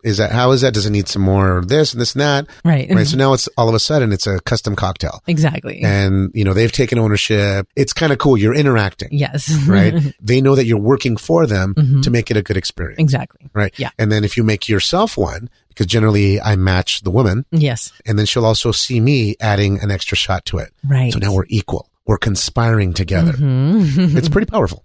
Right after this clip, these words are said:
Speaker 2: Yeah, it, it actually works out really well. We also have a tequila that is good for taking shots and mixing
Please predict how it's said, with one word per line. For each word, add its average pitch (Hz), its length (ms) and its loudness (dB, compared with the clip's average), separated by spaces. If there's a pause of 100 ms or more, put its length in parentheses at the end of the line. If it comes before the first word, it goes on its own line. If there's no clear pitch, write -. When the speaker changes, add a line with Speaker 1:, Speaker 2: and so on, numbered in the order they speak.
(160)
Speaker 2:
Yeah, 156 240 2
it, 151 260 -2
it 147 60 0
actually 151 320 -2
works 143 260 -4
out 131 240 -4
really 131 200 0
well. 110 280 -4 (400)
We 190 80 2
also 196 160 0
have 185 180 0
a 185 40 -2
tequila 151 600 0 (160)
that 143 420 0 (180)
is 147 200 0
good 165 220 -2
for 151 560 -2
taking 165 260 -2
shots - 460 -6 (160)
and 147 220 2
mixing 135 500 -2